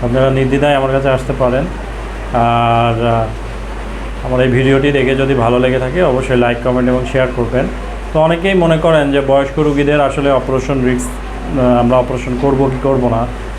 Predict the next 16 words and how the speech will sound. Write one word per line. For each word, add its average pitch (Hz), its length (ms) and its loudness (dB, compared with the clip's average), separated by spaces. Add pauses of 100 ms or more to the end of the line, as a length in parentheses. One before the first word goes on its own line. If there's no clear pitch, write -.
(140)
অবশ্যই 151 600 2 (220)
রেডিয়াস 160 380 2
আলনা 170 200 2
ফ্র্যাকচার 165 480 0
হলো, 160 200 2
অবশ্যই 151 540 2
ফ্র্যাকচারে 151 480 0
অপারেশন 135 440 -2
করতে 180 220 0
হবে। 120 220 2 (640)
এটাকে 131 180 0
আমরা 147 180 2
বলি 156 160 2
fracture 156 400 0
of 160 160 0
necessity। 143 480 -2